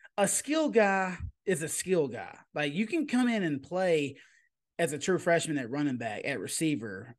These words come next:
um, even at quarterback. You know, if you, you can teach a guy to be a one read, hey, throw it here, if not, run. Um, and then defensively, I understand the Saban system is very hard, but think about playing in the trenches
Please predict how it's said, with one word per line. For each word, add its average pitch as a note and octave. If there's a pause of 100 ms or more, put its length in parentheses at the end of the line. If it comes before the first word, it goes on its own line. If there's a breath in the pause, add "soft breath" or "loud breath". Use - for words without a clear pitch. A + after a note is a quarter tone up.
um, B2+ (340)
even C#4
at B3+
quarterback. D3
You D#3+
know, E3
if D#3
you, G3
you F3
can D#4+
teach B3
a F#3
guy F#3
to F3+
be F3+
a D3+
one D#3+
read, F3
hey, D3+
throw D#3+
it D3
here, D#3+
if -
not, D#3+
run. D#3 (560 soft breath)
Um, C#3+
and F3
then F3+
defensively, F#3
I F3+
understand F3+
the D3+
Saban D#3+
system E3
is A#2+
very C#3+
hard, C#3+
but G3 (300)
think C4
about G3 (460 soft breath)
playing B3
in F#3+
the C3+
trenches B2+